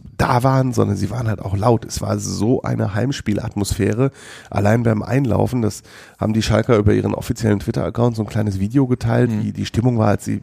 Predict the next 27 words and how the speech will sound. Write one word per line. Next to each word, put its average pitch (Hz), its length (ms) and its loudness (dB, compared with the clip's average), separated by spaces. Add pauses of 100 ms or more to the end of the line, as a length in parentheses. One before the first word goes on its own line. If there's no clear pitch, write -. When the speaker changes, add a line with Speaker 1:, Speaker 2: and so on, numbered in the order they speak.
Speaker 1:
als - 140 -16
die - 100 -4
Fans, - 500 -8
als 98 180 -4
die 98 80 -8
Spieler 117 300 0
zum 98 240 -6
Warmlaufen 104 580 0
kamen. 107 360 0 (580)
Ja, 104 80 0
das 104 180 -4
ist - 180 -14
so 120 180 4
beeindruckend, 139 760 0
das 110 100 -4
ist 107 160 -6
mittlerweile, 113 480 2
glaube 110 260 0
ich, 110 140 -6
hat - 220 -8 (100)
zwei 120 320 -6
Komma 120 260 0
irgendwas 113 460 -2
Millionen 117 500 2
Aufrufe 104 580 -4
bei 98 120 -2
Twitter, 117 420 -2